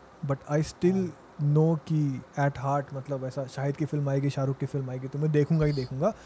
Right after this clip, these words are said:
Speaker 1: irrespective वो कैसी
Speaker 2: हाँ।
Speaker 1: भी फिल्म हो। तो शाहिद की तो इतनी चुतिया, चुतिया फिल्म देखी है
Speaker 2: हाँ।
Speaker 1: मैंने, भैंचोद।
Speaker 2: <laughs>
Speaker 1: क्या
Speaker 2: मैं,
Speaker 1: बताऊँ
Speaker 2: मैं
Speaker 1: यार।
Speaker 2: एक एक्टर के लिए हूँ,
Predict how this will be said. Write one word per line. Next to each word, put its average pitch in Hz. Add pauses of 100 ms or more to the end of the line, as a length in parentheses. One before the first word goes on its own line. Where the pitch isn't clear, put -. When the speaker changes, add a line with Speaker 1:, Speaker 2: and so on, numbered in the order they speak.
(260)
Speaker 1:
irrespective 185
वो 175
कैसी 151
Speaker 2:
हाँ। 151
Speaker 1:
भी 139
फिल्म 120
हो। 120
तो 147
शाहिद 147
की 175
तो 196
इतनी 175
चुतिया, 170
चुतिया 160
फिल्म 156
देखी 147
है 147
Speaker 2:
हाँ। 147
Speaker 1:
मैंने, 147
भैंचोद। 143 (340)
Speaker 2:
<laughs> 175 (1900)
Speaker 1:
क्या 160
Speaker 2:
मैं, 156
Speaker 1:
बताऊँ 180
Speaker 2:
मैं 165
Speaker 1:
यार। 233
Speaker 2:
एक 202
एक्टर 208
के 208
लिए 208
हूँ, 247